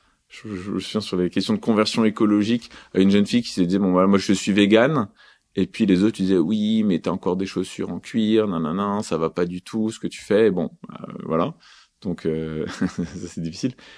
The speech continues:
Puis évidemment, la question de la finalité, c'est quand même la première question. Euh, c'est en fait, quelle est la finalité de ma vie ? Et là-dessus, c'est sûr que, euh,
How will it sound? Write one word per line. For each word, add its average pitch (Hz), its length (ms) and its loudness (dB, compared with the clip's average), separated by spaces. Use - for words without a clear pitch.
Puis 95 100 0
évidemment, 101 240 4
la 95 60 4
question 98 220 -2
de 95 60 4
la 104 60 4
finalité, 95 460 2
c'est 101 140 -4
quand 92 80 -2
même 87 120 2
la 82 80 0
première 92 360 0
question. - 380 -2
Euh, 78 760 -6
c'est - 140 -8
en 80 40 -4
fait, - 260 -4
quelle 90 160 2
est 90 60 4
la 85 100 4
finalité 90 440 0
de 87 60 0
ma 85 160 4
vie ? 107 240 0
Et 98 180 0
là-dessus, 85 380 0
c'est 87 160 -2
sûr - 260 -4
que, - 120 -4
euh, 85 400 0